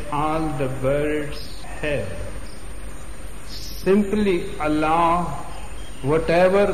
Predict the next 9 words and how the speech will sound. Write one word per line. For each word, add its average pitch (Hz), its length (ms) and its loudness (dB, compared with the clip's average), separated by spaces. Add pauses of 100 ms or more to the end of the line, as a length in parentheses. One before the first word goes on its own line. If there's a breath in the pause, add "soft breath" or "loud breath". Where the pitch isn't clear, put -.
(220)
comes 175 420 0 (120)
to 170 60 -2
your 147 280 2
mind 147 680 0 (1200)
without 156 600 2 (240)
bothering 160 720 0 (140)
about 147 580 0
its - 400 -4
rationality 127 1160 -2